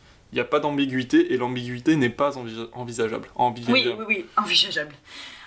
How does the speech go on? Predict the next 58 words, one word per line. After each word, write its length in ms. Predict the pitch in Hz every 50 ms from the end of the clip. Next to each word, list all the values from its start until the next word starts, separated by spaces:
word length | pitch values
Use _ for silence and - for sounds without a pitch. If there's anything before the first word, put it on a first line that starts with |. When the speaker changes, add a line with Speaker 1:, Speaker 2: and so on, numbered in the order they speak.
| -
Speaker 2:
Ah 100 | 190 214 240
oui, 60 | 254
oui, 100 | 240 240
de 80 | 196 202
ouf, 200 | 196 - - -
bien 120 | - 185 175
sûr, 200 | - 185 170 -
ouais. 260 | 160 160 151 - - - _ _ - -
Speaker 1:
Donc, 220 | 123 127 131 -
Speaker 2:
Oui, 80 | 220 240
Speaker 1:
tu 60 | 208
Speaker 2:
l'ambiguïté 520 | 208 196 196 202 190 185 220 214 262 262 226
va 300 | 190 226 226 226 220 226
aussi 220 | - - - 254
avec 260 | 226 214 208 190 -
le 80 | 196 180
côté, 420 | - 180 170 202 202 202 190 180
euh, 280 | 170 165 160 160 156 151
désir. 360 | 151 170 202 202 208 233 233 - - - - _ _ _ - - _ _ _ _ _ _ _ -
Speaker 1:
Ouais, 40 | 139
Speaker 2:
Parce 140 | 131 - -
que 180 | - 180 170
Speaker 1:
c'est 140 | 160 156 156
ça. 120 | 151 147 -
Speaker 2:
si 140 | - -
t'as 100 | - 165 160
pas 100 | - 160
d'ambiguïté, 420 | 160 160 160 151 143 143 139 175
si 120 | 175 170 -
t'as 100 | - -
pas 100 | - 139
de 40 |
désir 140 | 139 131 147
pour 120 | - - 143
la 40 |
personne, 280 | 143 - 147 - 185 -
je 60 | -
pense. 220 | - - - - _ _ _ - - - - _ -
Speaker 1:
Euh, 560 | - 127 131 131 135 135 135 135 135 135 135 127
pas 160 | 127 160 160
forcément, 320 | 170 160 - - 185 202
en 40 | 190
fait, 140 | - 151 139
l'ambi-, 220 | 143 135 131 120 - -
l'ambiguïté, 640 | 135 127 123 120 123 127 123 - 151 160 165 160 - -
elle 100 | 135 131
peut 80 | 127 131
venir 220 | 120 127 127 123
de 60 | 120
plusieurs 260 | 113 - 127 120 123 -
choses, 180 | - 147 131
elle 80 | 131 127
peut 80 | -
venir 180 | 113 117 120 117
du 100 | 117 113
désir, 360 | 117 120 113 120 151 165 156
mais, 160 | 139 120 117
euh, 240 | 117 120 120 113 110